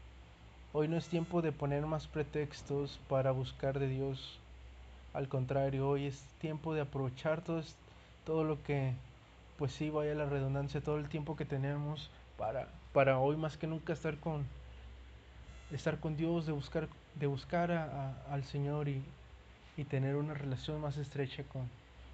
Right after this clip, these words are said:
con Dios. Hoy,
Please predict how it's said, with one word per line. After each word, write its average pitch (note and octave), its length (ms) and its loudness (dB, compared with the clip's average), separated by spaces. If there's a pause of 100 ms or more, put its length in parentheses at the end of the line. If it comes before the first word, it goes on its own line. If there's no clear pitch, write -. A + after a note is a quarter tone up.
(140)
con C3 140 0
Dios. C3 360 2 (1700)
Hoy, D3 360 2